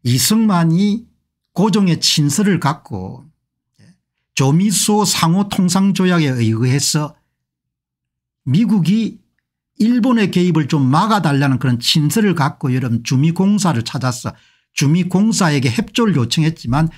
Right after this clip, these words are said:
이 김윤정이라는 사람이 거부를 하지 않습니까? 그런데 제가 너무나 여러분 생생하게 기억하는 것은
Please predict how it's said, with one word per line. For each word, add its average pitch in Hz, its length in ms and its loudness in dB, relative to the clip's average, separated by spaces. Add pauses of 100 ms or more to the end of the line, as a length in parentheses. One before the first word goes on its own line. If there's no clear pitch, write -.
(140)
이 170 180 -2
김윤정이라는 208 840 2
사람이 160 340 0
거부를 165 420 0
하지 131 160 -2
않습니까? 120 680 -4 (800)
그런데 226 260 0
제가 180 600 0 (240)
너무나 285 380 2
여러분 202 200 2
생생하게 127 680 0
기억하는 104 480 -4
것은 92 500 -6